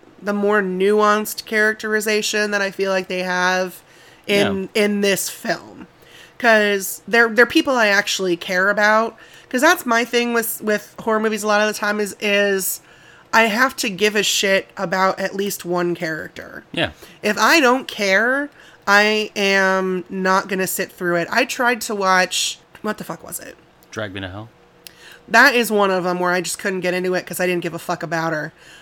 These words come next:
Speaker 1: The one I tried to watch recently was The Gallows,
Speaker 2: Mm.
Speaker 1: which normally when it comes to found footage films, I at least kind of try and sit through it.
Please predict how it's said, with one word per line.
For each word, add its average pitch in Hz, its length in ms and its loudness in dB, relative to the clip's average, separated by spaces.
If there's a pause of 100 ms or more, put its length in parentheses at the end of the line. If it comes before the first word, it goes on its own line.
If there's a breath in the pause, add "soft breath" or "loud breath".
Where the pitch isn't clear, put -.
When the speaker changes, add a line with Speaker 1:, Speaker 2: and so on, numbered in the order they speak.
(100)
Speaker 1:
The 196 100 -6
one 220 120 2
I 277 80 2
tried 254 200 -2
to 226 60 -6
watch 190 220 -2
recently 196 460 -2
was 180 200 -2
The 185 80 -4
Gallows, 156 960 -4
Speaker 2:
Mm. 101 420 -6 (180 loud breath)
Speaker 1:
which 202 600 0
normally 311 520 2
when 269 80 2
it 240 80 -4
comes 233 240 -2
to 214 100 -4
found 208 320 -2
footage 208 320 -4
films, 214 320 0
I 190 100 2
at 180 100 -2
least 202 240 -6
kind 190 200 -4
of 190 200 0
try 190 360 -2
and 190 260 -4
sit - 300 -6
through 190 340 -2
it. 208 260 2